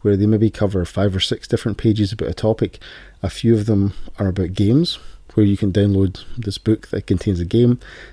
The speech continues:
and you can write code to modify the behaviour of the game as you go through the book. There's one about cryptography, there's one about drawing various kinds of patterns,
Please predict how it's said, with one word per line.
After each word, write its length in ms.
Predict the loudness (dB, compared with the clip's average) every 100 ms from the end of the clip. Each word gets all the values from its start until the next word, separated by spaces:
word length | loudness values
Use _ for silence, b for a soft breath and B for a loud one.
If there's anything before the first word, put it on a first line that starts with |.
| -4
and 160 | 0 0
you 60 |
can 140 | 0 0
write 180 | 0
code 200 | 0 -2
to 60 | 2
modify 500 | 2 2 0 2 2
the 120 | 2
behaviour 420 | 0 0 0 0
of 120 | 0 0
the 60 |
game 300 | 0 0 0
as 120 | -2
you 40 | -2
go 100 | -4
through 260 | -2 -4
the 80 | -2
book. 240 | -4 -4 -10 B B B B B B -6
There's 160 | 0
one 120 | 2 4
about 220 | 2 0
cryptography, 640 | -6 -2 0 2 2 0 B B -6
there's 180 | 0
one 120 | 2 2
about 240 | 0 -2
drawing 340 | 0 2 2
various 320 | 2 2 2 0
kinds 240 | -2 -2
of 60 | -2
patterns, 520 | -2 0 0 0